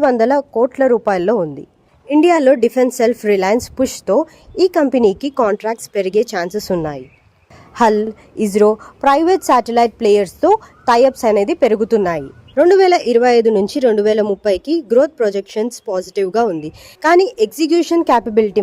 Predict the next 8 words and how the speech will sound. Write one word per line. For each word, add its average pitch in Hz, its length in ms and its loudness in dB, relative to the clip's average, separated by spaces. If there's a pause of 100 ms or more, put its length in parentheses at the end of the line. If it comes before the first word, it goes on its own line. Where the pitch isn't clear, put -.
మాత్రం 262 220 -2 (100)
చూడాలి. 170 380 -2 (540)
సిక్కా 339 320 2 (160)
ఇంటర్‌ప్లాంట్ 240 580 0 (100)
సిస్టమ్స్ 233 520 -4
లిమిటెడ్ 196 340 -2 (140)
ఒక 190 140 -4 (200)
నీష్ 269 260 -2